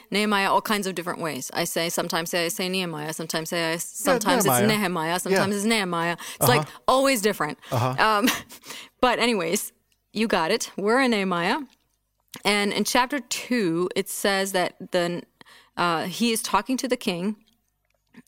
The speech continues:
Speaker 1: and Artaxerxes as-, is asking, "Why is your face sad?" And he's
Speaker 2: Right.
Speaker 1: sad because of what's happening in Jerusalem,
Speaker 2: Right.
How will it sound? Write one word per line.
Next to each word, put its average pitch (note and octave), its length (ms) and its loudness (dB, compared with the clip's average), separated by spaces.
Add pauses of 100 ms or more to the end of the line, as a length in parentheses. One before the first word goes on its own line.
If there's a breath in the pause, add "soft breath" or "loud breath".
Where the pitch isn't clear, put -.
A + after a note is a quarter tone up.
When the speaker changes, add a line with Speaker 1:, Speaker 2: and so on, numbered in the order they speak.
(100)
Speaker 1:
and F#3 240 2
Artaxerxes F#3+ 920 0
as-, F3 220 0
is - 160 -4
asking, G3 420 0
"Why F#3+ 160 2
is G#3+ 100 -4
your F#3+ 100 -4
face E3+ 280 -4
sad?" - 380 -2
And F3 140 -8
he's A#2+ 160 0
Speaker 2:
Right. A2 100 2
Speaker 1:
sad A#3+ 360 2
because F#3+ 340 -4
of F3+ 220 -2 (340 loud breath)
what's G3 200 0
happening F3 380 -2
in E3 120 -6
Jerusalem, E3+ 640 -4
Speaker 2:
Right. G2+ 200 -2